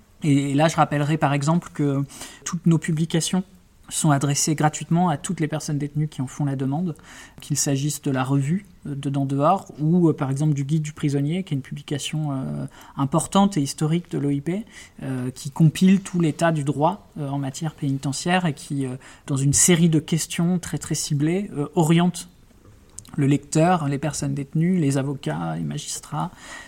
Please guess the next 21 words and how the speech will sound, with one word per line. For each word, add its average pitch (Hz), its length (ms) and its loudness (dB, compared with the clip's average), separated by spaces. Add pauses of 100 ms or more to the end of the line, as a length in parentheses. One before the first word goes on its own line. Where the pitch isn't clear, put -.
(180)
euh, 147 400 -6
les 135 220 -2
intervenants 135 500 0
en 131 40 0
détention 165 600 0
sur, 143 360 -4
euh, 135 120 -4 (360)
sur 143 240 -2
les 143 80 4
moyens 165 400 6
de 156 80 2
faire 147 220 -2
vivre 156 480 0
les 139 100 2
droits. 143 360 0 (200)
Et 151 80 -2
ça, 190 320 6
c'est, 139 300 -2
euh, 143 680 -6 (180)
c'est - 300 -6
un, 131 280 -2